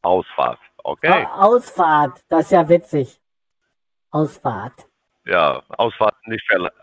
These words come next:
Speaker 1: Ausfahrt nicht verlassen.
Speaker 2: Mhm, genau.
Speaker 1: <laughs> Das ist wie bei Autobahn, ja?
Speaker 2: Ja, ja,
Speaker 1: So,
Speaker 2: ja.
Speaker 1: als allererstes werde ich für Sie hier einen Wiederherstellungspunkt erstellen, damit keine Ihrer Daten verloren gehen. Okay?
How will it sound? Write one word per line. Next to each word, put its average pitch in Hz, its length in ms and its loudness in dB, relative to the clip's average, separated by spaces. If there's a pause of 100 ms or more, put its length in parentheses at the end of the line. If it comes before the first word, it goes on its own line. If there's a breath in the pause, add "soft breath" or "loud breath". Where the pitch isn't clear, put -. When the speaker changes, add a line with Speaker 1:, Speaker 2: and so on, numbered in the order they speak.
(160)
Speaker 1:
Ausfahrt 131 480 0
nicht 123 180 -10
verlassen. 87 500 -2 (300)
Speaker 2:
Mhm, 196 320 6 (180)
genau. 165 500 4 (160)
Speaker 1:
<laughs> - 160 -8
Das 120 120 -4
ist 117 100 -10
wie 143 80 -2
bei 131 180 2
Autobahn, 87 460 0
ja? 107 220 0 (420)
Speaker 2:
Ja, 190 260 4
ja, 170 180 0
Speaker 1:
So, 180 140 4
Speaker 2:
ja. 101 200 4
Speaker 1:
als - 240 -2
allererstes 143 760 -2
werde 143 260 -4
ich 151 240 -10
für 147 180 -8
Sie 135 300 -6
hier 131 180 0
einen 110 260 -4
Wiederherstellungspunkt 110 1120 -6 (100)
erstellen, 117 680 -4 (500)
damit 110 360 -4
keine 117 360 0
Ihrer 101 240 0
Daten 95 380 0
verloren 82 520 -6
gehen. 65 320 -8 (120)
Okay? - 440 -6